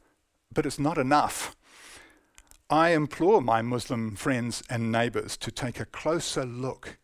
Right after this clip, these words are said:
at the real Jesus. Christian life and the spread of the church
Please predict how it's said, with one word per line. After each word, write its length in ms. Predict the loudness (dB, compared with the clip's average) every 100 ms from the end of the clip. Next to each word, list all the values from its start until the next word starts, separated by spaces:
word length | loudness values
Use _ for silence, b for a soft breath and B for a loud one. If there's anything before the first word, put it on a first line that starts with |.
| _ _ _
at 200 | -6 -4
the 100 | -6
real 480 | -4 -2 -2 -4 -8 _ _
Jesus. 640 | -4 -4 -4 -8 -8 -8 -10 -20 _ _ _ _ _ _ _ _ _ _ _ B B B B B B B b b b b _
Christian 400 | -2 0 2 2
life 420 | 4 4 4 0 0
and 220 | 2 4
the 100 | 2
spread 500 | 0 -4 0 4 4
of 100 | 2
the 100 | 0
church 600 | 0 2 4 2 0 -4